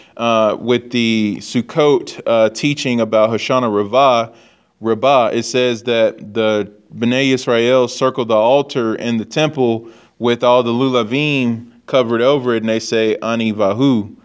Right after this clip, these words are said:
Ani Vahu," like, "This is our, this is the one, it is he who has redeemed us." And they're pointing at the altar, and they're calling that divine name of Hashem. So there's all of that going on. And remember, the lulavim represent a man.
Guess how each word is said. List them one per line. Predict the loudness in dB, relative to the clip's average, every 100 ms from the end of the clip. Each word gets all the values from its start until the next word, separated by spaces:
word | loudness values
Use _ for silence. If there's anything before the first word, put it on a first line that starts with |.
| _ -8
Ani | -4 0
Vahu," | 2 4 2 2 0
like, | 0 2
"This | 0 0
is | 0
our, | 2 2 2
this | -2 -4
is | -2
the | -2
one, | 0 0 0 -4 -6
it | -6
is | -6 -2
he | 0 0 -2 -12 _ _ _ _ _ -2
who | 0
has | 2 0 -2
redeemed | -4 -2 0 0
us." | -2 -4 -4
And | -4
they're |
pointing | -4 -2 -2 -2
at | -2
the | 0
altar, | 0 0 -2
and | -4
they're | -6
calling | -6 -2 0 0 0
that | 0 -2
divine | -2 -2 -2
name | -2 -4
of | -8
Hashem. | -6 -2 0 -2
So | -4 -4
there's | 0 0 0 -2
all | -2 0 2
of | 0 0
that | 0 0 -2
going | -4 -4 -4
on. | -6 -8 -12 -20 -16 -4
And | -2
remember, | 0 0 2 2 0 -4 -12 -4
the | 0
lulavim | 2 2 2 0 -2 0 -2 -4
represent | -2 -2 -2 -4 -2 -4 -6
a | -6
man. | -4 -2 -2 -4 -8